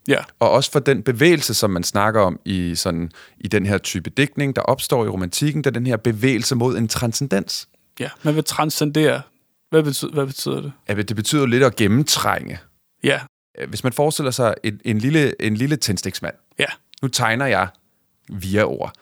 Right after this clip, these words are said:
Speaker 2: Jeg har tegnet en tændstiksmand, og rundt om ham er der en, øh,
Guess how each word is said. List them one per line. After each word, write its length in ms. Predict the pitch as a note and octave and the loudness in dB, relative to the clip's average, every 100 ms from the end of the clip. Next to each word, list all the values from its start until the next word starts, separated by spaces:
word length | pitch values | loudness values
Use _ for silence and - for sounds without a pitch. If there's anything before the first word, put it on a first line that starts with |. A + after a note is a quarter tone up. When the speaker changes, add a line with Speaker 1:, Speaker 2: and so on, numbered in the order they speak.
| _ _ - | _ _ -4
Speaker 2:
Jeg 100 | C#3+ | -2
har 40 | |
tegnet 300 | C3 B2 C#3 | 0 0 2
en 60 | A2+ | -2
tændstiksmand, 640 | - B2+ - D#3 C#3 A2 - _ - - | -2 -4 -4 -8 -6 -6 -8 _ -12 -4
og 140 | A#2 | 0
rundt 280 | D3+ F3 - - | 2 0 -2 0
om 180 | A2 G2 | 0 2
ham 240 | A#2+ D3+ | 0 0
er 140 | - A#2 | 0 0
der 160 | C#3+ - | 0 -6
en, 280 | D3+ D#3 D#3+ - | -4 -4 -4 -2
øh, 640 | D#3+ E3 D#3+ D#3+ D#3+ | 0 0 0 0 0